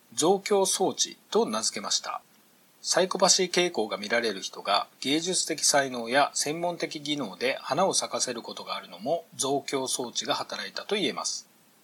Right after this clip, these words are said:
また、フォーブス誌が発表した内容から一般社会にも増強装置が見られることがわかりますよね。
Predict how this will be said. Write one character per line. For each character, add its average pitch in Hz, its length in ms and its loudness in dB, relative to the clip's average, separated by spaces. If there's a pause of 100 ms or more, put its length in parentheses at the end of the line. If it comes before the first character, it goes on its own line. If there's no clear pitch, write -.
(120)
ま 135 120 -4
た、 190 280 6
フ 175 160 6
ォ 190 40 10
ー - 40 8
ブ 190 80 0
ス 185 60 4
誌 - 160 4
が 110 100 2
発 - 240 -2
表 127 120 2
し - 60 6
た 127 80 2
内 120 220 -4
容 107 100 -6
か 101 160 -6
ら 110 260 0
一 120 220 -10
般 180 160 4
社 180 140 4
会 127 180 4
に 95 80 -8
も 151 340 0
増 135 220 0
強 139 220 -2
装 123 160 -2
置 110 180 -4
が 151 100 2
見 127 120 -4
ら 110 120 -2
れ 104 80 -8
る - 120 -16
こ - 100 -18
と - 100 -14
が 165 120 2
わ 175 100 8
か 117 120 0
り 104 100 -4
ま 95 100 -6
す - 140 -2
よ - 60 -20
ね。 110 220 -6